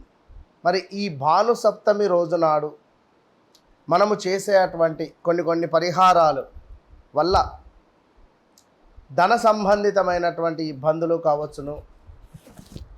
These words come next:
మనీ బ్లాకేజెస్ కావచ్చును, లేదా ఒక ఉద్యోగపరమైనటువంటి ఇబ్బందులు మనకు తరచూ వస్తున్నాయి అనుకునేటువంటి సందర్భంలో అయినా,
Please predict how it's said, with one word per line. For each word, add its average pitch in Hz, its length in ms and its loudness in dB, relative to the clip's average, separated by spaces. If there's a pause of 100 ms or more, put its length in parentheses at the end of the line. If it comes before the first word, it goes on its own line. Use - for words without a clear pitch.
(380)
మనీ 220 200 0 (140)
బ్లాకేజెస్ 185 580 0 (120)
కావచ్చును, 151 460 -2 (1200)
లేదా 214 340 4
ఒక 196 100 0 (600)
ఉద్యోగపరమైనటువంటి 180 1300 2 (180)
ఇబ్బందులు 180 520 0 (240)
మనకు 156 280 -4 (320)
తరచూ 170 400 -4
వస్తున్నాయి 160 640 -4 (160)
అనుకునేటువంటి 139 640 -10
సందర్భంలో 135 640 -6
అయినా, 139 180 -8